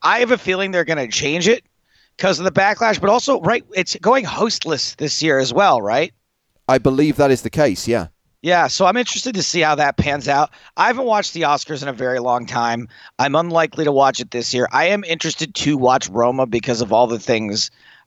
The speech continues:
Speaker 1: I heard about it. But I wanted to talk really quick, if we have time, about the, the Rami Malek thing. I just don't like how the biopic people, like, it just ends up being
Speaker 2: I know.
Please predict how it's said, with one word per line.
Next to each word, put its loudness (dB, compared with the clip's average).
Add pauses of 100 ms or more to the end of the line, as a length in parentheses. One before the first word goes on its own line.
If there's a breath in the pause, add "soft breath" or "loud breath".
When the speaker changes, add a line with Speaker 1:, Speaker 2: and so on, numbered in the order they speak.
(160)
Speaker 1:
I 2
heard 2
about 2
it. 0
But 2
I 4
wanted 4
to 0
talk 0
really -2
quick, -4
if -8
we -2
have -2
time, 0
about 2
the, 0 (120)
the -2
Rami 2
Malek 2 (300)
thing. 0 (300 loud breath)
I 0
just 0
don't 4
like 2
how 2 (400 soft breath)
the 0
biopic 2 (460)
people, 0
like, 0
it -6
just 0
ends 0
up 0
being -2
Speaker 2:
I -2
know. -6